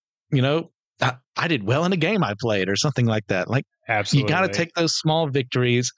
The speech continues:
Speaker 1: think about them and realize, "Oh, well, those small victories, they're small, and I have a ton of larger victories out there in my life that I can use as my personal Patronus against it." Like, it's not something I'm ever gonna truly conquer while I'm in this world,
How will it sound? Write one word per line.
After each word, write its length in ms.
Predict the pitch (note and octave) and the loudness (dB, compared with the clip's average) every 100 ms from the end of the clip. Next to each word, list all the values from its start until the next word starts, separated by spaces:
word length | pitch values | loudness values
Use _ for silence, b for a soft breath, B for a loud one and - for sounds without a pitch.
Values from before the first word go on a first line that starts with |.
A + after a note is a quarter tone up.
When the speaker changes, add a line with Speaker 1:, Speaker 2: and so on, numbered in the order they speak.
| B B B _ _ | B B B _ _
Speaker 1:
think 360 | - - F3 G3+ | -10 -2 -2 0
about 340 | D3+ B2+ A#2+ | 0 0 0
them 180 | C3 A#2+ | 0 0
and 120 | A#2 | 0
realize, 320 | B2+ C3 B2 A#2+ | 0 2 2 0
"Oh, 160 | F#3 F3+ | -2 -2
well, 120 | C#3 | 0
those 140 | E3+ E3+ | 0 0
small 240 | F3 F#3+ | 0 0
victories, 400 | E3+ D#3 D#3 C#3 | -2 0 0 0
they're 100 | D#3+ | 0
small, 440 | D#3 E3 E3+ C#3 A2+ | -2 -2 0 0 0
and 100 | C#3 | 0
I 80 | |
have 100 | G#3+ | 0
a 60 | A2+ | 0
ton 260 | - F3 E3+ | -2 -2 0
of 100 | A2 | 0
larger 280 | C#3+ C3+ | 0 -2
victories 400 | A2 B2+ B2+ D3 D3 | -2 -4 0 0 0
out 160 | D3 | -2
there 180 | D#3 D#3+ | 0 0
in 60 | D#3+ | 0
my 140 | D#3 | 0
life 280 | C#3+ D#3+ F3 - _ b | 0 0 -2 -8 _ b
that 120 | A2+ A#2+ | -2 0
I 100 | F3 | 0
can 160 | E3 | 2
use 220 | C#3 A#3+ D3+ | 2 2 0
as 100 | A#2+ | 0
my 140 | B2 | -2
personal 360 | A#2+ C#3 D#3 D3 | 0 -2 -2 -2
Patronus 600 | D3 - D3 F#3+ A2 - - | -4 -2 -2 0 0 -2 -2
against 480 | D3 B2 F3+ - - | -2 0 -2 -2 -2
it." 180 | F2+ | -2
Like, 180 | D3 D3 - _ | -2 -4 -6 _
it's 160 | D#3+ - | -2 0
not 180 | G3+ - | -2 -2
something 220 | D#3 C3 | -2 0
I'm 120 | B2 | 0
ever 180 | C3 B2+ | 0 0
gonna 180 | B2 G#2+ | 0 -2
truly 420 | - D3 C3 G#2+ - B B _ | 0 0 2 0 -4 B B _
conquer 560 | - E3 G3+ - F3 F3+ _ _ _ _ | -2 0 -2 -4 -6 -6 _ _ _ _
while 220 | - A#2 A2+ | -4 0 0
I'm 160 | A2+ | 2
in 140 | A2 G#2+ | 2 2
this 240 | G2 - | 0 -2
world, 380 | F#2 E2+ F2 | -2 0 0